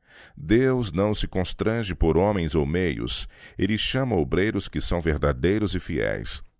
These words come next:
puros e santos, aqueles que sentem sua necessidade do sangue expiatório de Cristo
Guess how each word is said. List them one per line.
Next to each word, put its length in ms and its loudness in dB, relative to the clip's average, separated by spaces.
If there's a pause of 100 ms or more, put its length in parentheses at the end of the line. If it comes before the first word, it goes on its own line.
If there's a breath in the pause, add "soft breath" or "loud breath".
(200)
puros 500 2
e 80 -6
santos, 680 -6 (320 loud breath)
aqueles 400 -2
que 100 -2
sentem 420 -4
sua 220 0
necessidade 800 -4
do 100 -6
sangue 480 -4
expiatório 640 0
de 120 -8
Cristo 520 -6